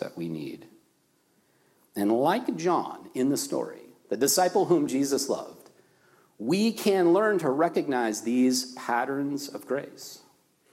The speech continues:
See, John knew that it was Jesus because of the miracle of the fish, right? That miracle of grace and abundance.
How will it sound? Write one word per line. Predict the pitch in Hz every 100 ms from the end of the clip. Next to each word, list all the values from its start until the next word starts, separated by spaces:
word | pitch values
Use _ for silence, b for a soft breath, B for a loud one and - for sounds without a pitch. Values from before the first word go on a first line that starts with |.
| b b _ _ _ _ _ _ _ _ _ -
See, | 190
John | 151 226 233 185
knew | 226 277 202
that | 170 170
it | 196
was | 196 170 156 143
Jesus | 139 196 247 160 127 131 -
because | - 180 175 196 180
of | 180 131
the | 135
miracle | 143 214 160 127 117
of | 107
the | 107
fish, | - 285 - -
right? | 151 190
That | 180 165
miracle | 185 202 240 233 - 170
of | 151
grace | 160 170 170
and | 151
abundance. | 135 190 220 101 - - -